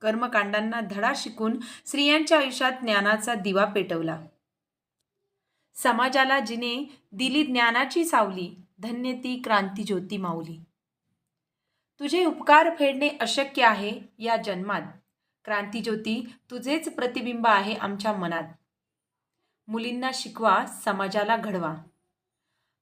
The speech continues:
धुण्या भांड्यांपेक्षा शिक्षण महत्त्वाचे आहे, समाजाला पुढे नेण्या मुलींना शिकविणे गरजेचे आहे. सावित्रीबाई फुले हे नाव जरी ऐकलं तरी डोळ्यासमोर सावित्रीबाई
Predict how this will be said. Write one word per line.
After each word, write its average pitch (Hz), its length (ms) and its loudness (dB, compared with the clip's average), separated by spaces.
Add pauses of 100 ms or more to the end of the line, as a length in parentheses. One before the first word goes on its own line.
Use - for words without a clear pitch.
धुण्या 285 280 4
भांड्यांपेक्षा 302 720 2
शिक्षण 277 400 -2
महत्त्वाचे 240 560 -2
आहे, 190 300 2 (180)
समाजाला 220 560 -2
पुढे 214 320 -2
नेण्या 214 320 0
मुलींना 214 480 -4
शिकविणे 233 500 -6
गरजेचे 214 480 -4
आहे. 180 440 -4 (1000)
सावित्रीबाई 262 640 2 (120)
फुले 226 280 0
हे 240 220 -2
नाव 233 320 4
जरी 277 260 -2
ऐकलं 220 380 0 (300)
तरी 254 180 -4
डोळ्यासमोर 254 580 0
सावित्रीबाई 226 600 0